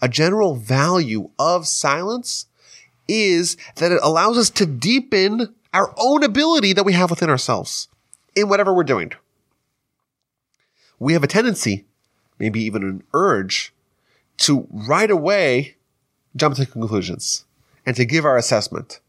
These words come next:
And if someone asks a question, let's blurt out an answer, first thing comes to your head, which is valuable. It's good to have snap decision-making ability. You shouldn't have to think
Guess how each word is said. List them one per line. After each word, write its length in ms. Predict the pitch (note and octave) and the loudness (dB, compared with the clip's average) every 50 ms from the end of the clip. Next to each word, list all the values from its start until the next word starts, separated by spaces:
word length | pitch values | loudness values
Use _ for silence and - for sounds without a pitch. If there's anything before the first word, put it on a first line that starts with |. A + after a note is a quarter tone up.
| _ _ _ _ - - | _ _ _ _ -8 -2
And 60 | C3+ | -2
if 60 | C3+ B2+ | 0 2
someone 200 | F3+ F3+ F3+ A#2+ | 2 2 2 2
asks 200 | E3 E3+ - - | 0 2 2 0
a 60 | C#3 | 0
question, 420 | - F3+ F#3+ G3 - A#3+ A#3+ A#3 | 2 0 2 2 2 2 2 0
let's 220 | A3+ G3+ F3 C3 B2 | 0 0 -2 -2 -2
blurt 300 | A#2+ C#3 F3+ F#3+ F#3+ F3+ | -2 0 0 2 2 2
out 120 | F3 D#3+ | 2 2
an 100 | D#3 C#3+ | 2 2
answer, 220 | C#3+ C#3 C3+ - | 2 0 0 0
first 180 | - D#3+ D#3 - | -2 -2 -2 -2
thing 80 | D3+ B2+ | -2 -4
comes 160 | B2 A#2 - | -4 -4 -4
to 80 | - | -4
your 100 | A2+ G2 | -4 -6
head, 100 | F2 - - _ _ _ _ _ _ - | -6 -8 -10 _ _ _ _ _ _ -10
which 160 | - - - | -8 -2 0
is 260 | A#3 E3 - - - - - _ _ _ - | 0 0 0 -2 -6 -8 -14 _ _ _ -2
valuable. 500 | A#2+ B2+ D3+ D#3 B2+ F#2 - C3+ F3 E3 | -2 0 0 0 -2 -4 -6 -8 -8 -10
It's 120 | - - - | -14 -18 -6
good 200 | - - C#3+ - | -4 -4 -2 -2
to 80 | - A#2 | -2 -2
have 360 | A2 A2+ A2 G#2 G2+ G2 - | -2 -2 -4 -4 -6 -8 -10
snap 460 | - - - A2+ G#2+ G#2+ - - - _ _ _ _ _ | -12 -6 -4 -2 -2 -2 -4 -8 -16 _ _ _ _ _
decision-making 600 | - - - - A#2 G2 A2 G#2 G#2 G#2 - G#2 | -12 -6 -4 -4 -4 -2 -2 -4 -4 -4 -4 -4
ability. 340 | G2 F2+ F2+ G2+ G#2+ A#2+ B2+ | -4 -2 -2 0 0 0 0
You 140 | A#2+ G#2+ G2 | -2 -4 -4
shouldn't 260 | F#2+ - A#2 A2 G#2+ | -4 -4 -6 -4 -4
have 120 | G#2+ G#2 - | -4 -4 -4
to 80 | G#2+ | -8
think 380 | - - - G#2+ G#2+ G#2 - | -8 -6 -4 -4 -4 -6 -8